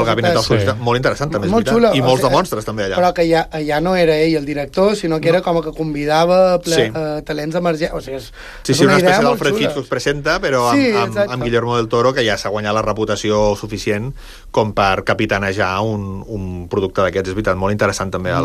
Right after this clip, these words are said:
Speaker 2: Mm.
Speaker 1: aquesta sèrie.
Speaker 2: Doncs, fet el repàs de, de Guillermo del Toro, que, eh, com dèiem, eh, estrena el dia vint-i-quatre d'octubre la pel·lícula, i si podeu anar-la a veure al cinema, doncs molt millor. Tornem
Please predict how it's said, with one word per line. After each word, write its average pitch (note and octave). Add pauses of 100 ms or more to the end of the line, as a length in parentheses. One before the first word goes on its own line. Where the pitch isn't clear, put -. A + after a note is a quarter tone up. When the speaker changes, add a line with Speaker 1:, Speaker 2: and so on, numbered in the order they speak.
Speaker 2:
Mm. -
Speaker 1:
aquesta -
sèrie. - (260)
Speaker 2:
Doncs, - (400)
fet F3
el F#3
repàs F3+
de, E3+
de D#3+
Guillermo D#3+
del D#3+
Toro, G3+
que, C#3+
eh, C#3 (340)
com C3+
dèiem, D3
eh, C3
estrena D#3+
el D3
dia D3+
vint-i-quatre D#3
d'octubre D#3
la D3
pel·lícula, D3 (420)
i C3+
si D3
podeu C#3+
anar-la D3
a -
veure D3
al C#3
cinema, C#3
doncs C3
molt C#3
millor. D#3 (280)
Tornem E3+